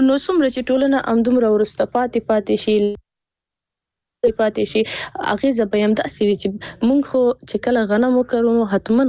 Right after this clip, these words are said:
غنم حاصلوو، او کله چې جوار وکرو، نو جوار حاصلوو. کله چې ناپوهان پاتې شول، نو حاصل به مو ناپوهان وي، که نه؟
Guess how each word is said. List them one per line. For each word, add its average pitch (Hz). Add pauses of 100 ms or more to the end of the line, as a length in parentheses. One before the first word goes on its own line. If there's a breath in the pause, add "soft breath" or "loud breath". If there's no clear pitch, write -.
غنم 196
حاصلوو، 190
او 196
کله 226
چې 214 (200)
جوار 240
وکرو، 226
نو 214
جوار 190
حاصلوو. 190 (360 loud breath)
کله 339
چې -
ناپوهان 226
پاتې 262
شول، 214
نو 226
حاصل 254
به 202
مو 196
ناپوهان 190
وي، 180
که -
نه؟ 185